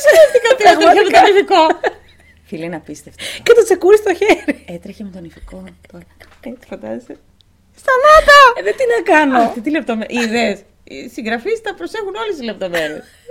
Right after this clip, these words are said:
Speaker 1: Μπράβο, φίλε, όχι, μπράβο. Λες, δεν φορείς και τα κούνια.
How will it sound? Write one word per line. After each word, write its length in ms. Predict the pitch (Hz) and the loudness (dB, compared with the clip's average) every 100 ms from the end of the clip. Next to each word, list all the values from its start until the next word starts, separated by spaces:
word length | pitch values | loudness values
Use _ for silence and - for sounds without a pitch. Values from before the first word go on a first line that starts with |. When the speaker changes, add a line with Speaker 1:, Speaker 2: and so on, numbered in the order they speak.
| 523 | -16
Speaker 1:
Μπράβο, 360 | 202 170 175 180 - | -12 -10 -10 -14 -20
φίλε, 220 | - 65 | -20 -16
όχι, 220 | - - - | -16 -18 -18
μπράβο. 320 | 73 92 107 - _ - _ - | -14 -12 -12 -16 _ -20 _ -16
Λες, 160 | 196 | -14
δεν 100 | 208 | -12
φορείς 180 | 208 190 | -14 -14
και 100 | 214 | -16
τα 100 | 180 | -18
κούνια. 440 | - 170 165 156 | -16 -16 -14 -18